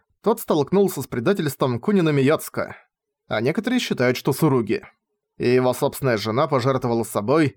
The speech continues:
чтобы успокоить бушующее море. Затем Ямато Такера Намикото направился на север,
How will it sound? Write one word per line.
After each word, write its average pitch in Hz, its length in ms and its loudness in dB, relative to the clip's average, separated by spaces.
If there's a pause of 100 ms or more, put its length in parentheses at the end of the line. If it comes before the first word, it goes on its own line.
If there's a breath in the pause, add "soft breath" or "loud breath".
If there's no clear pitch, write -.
(120)
чтобы 143 340 -2
успокоить 185 520 0
бушующее 139 640 2
море. 120 380 2 (720)
Затем 117 520 0
Ямато 147 360 0
Такера 151 380 0
Намикото 135 500 0
направился 135 520 0
на 120 100 0
север, 151 520 0